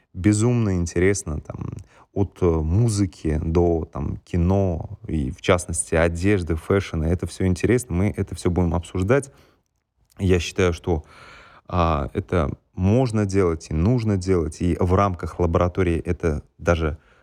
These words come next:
важно делать для того, чтобы некая экосистема была. Вот. Зачем это нужно? Зачем это нужно? Подкаст, в первую очередь, вот опять же, для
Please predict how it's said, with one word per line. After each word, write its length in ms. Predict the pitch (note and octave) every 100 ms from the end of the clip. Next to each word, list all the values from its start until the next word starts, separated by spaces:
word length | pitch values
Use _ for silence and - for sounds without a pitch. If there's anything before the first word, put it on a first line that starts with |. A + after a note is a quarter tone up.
| _
важно 600 | F2 E2 G2 A2+ F2+ E2
делать 320 | D#2+ G#2+ B2+
для 160 | E2+ E2
того, 240 | E2+ F#2+
чтобы 260 | A#2 F2 E2
некая 380 | F2+ A2+ E2+ E2
экосистема 580 | - E2+ - - G#2 F2
была. 320 | E2 D#2+ D#2 - _ _ _ -
Вот. 240 | F2 E2 - _ - - - - - _ _ _ - - - - -
Зачем 480 | F#2+ C3 - F3 D#3+
это 200 | D3 C3+
нужно? 460 | C3 B2 F#2+ F2 E2+ - - F2+
Зачем 480 | F2 F2 - C3+
это 180 | A#2+ -
нужно? 480 | G2+ G2+ F2+ D#2+ D#2 - - - -
Подкаст, 440 | - - E3 D#3+
в 20 | -
первую 240 | B2 A2
очередь, 480 | B2+ - - F2 - - -
вот 280 | - D#2+ - -
опять 280 | D#2 G#2
же, 280 | F2+ E2 D#2+ - _ -
для 540 | F2+ F#2 F#2 D#2+ -